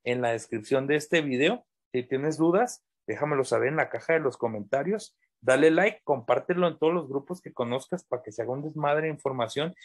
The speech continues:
y todos conozcan cómo ubicar su escuela. Y también suscríbete, activa las campanas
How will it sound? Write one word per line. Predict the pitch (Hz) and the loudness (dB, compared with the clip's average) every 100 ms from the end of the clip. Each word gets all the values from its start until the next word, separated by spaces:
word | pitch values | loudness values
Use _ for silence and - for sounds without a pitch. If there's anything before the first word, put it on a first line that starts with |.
| - - | -16 -10
y | 110 | -2
todos | 120 139 - | 0 0 2
conozcan | 127 123 143 - 165 | 0 0 -2 -2 -2
cómo | - 139 147 | 0 0 0
ubicar | 156 135 - 123 | -2 -2 -2 0
su | 160 | -2
escuela. | 160 180 185 214 - | 0 0 2 -2 -6
Y | - 185 | -10 0
también | 185 175 151 190 190 _ _ | 2 2 0 -2 -4 _ _
suscríbete, | - 139 - 139 151 180 | -10 -10 -4 -2 0 2
activa | 175 - 147 170 | 0 2 4 4
las | 170 | 4
campanas | - 151 135 143 170 180 | 0 -4 -2 -2 -2 -6